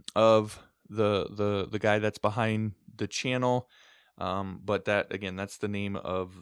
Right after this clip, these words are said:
the channel. I will link to that in the show notes page for this episode.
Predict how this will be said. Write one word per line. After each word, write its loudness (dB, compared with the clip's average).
the -8
channel. -2
I 2
will 2
link -6
to -4
that 0
in -4
the -6
show -2
notes -4
page -6
for -10
this -8
episode. -2